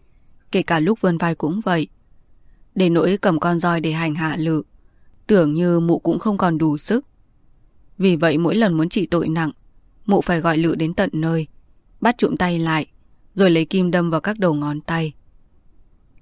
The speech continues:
Là một người như thế đấy, nhưng nếu có ai dám xì xào bảo rằng mụ không còn đẻ đái gì được nữa, thì mụ thâm thù, và trước sau chắc chắn sẽ có chuyện chẳng lành đến với người đó.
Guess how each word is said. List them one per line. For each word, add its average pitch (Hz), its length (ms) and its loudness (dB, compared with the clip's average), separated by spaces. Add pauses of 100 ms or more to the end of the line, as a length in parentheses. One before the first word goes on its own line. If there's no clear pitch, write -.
(280)
Là 190 140 2
một 165 220 0
người 160 220 0
như 165 120 -2
thế 156 240 -4
đấy, 156 320 -4 (560)
nhưng 196 200 4
nếu 160 180 2
có 170 100 -2
ai 185 180 0
dám 170 160 -2
xì 180 200 -2
xào 156 240 -2
bảo 151 220 -2
rằng 156 280 -2
mụ 160 100 0
không 202 200 -4
còn 180 160 0
đẻ 151 160 -4
đái 151 200 -4
gì 196 160 -2
được 156 240 -2
nữa, 160 300 -2 (560)
thì 202 100 2
mụ 180 180 2
thâm 190 280 -2
thù, 151 360 -4 (600)
và 185 140 2
trước 202 240 -4
sau 160 340 -4 (440)
chắc 254 200 -4
chắn 160 260 -2
sẽ 165 140 -2
có 190 140 -2
chuyện - 220 -2
chẳng 160 220 -2
lành 151 240 -2
đến 156 180 -2
với 165 120 -2
người 190 240 0
đó. 151 340 -4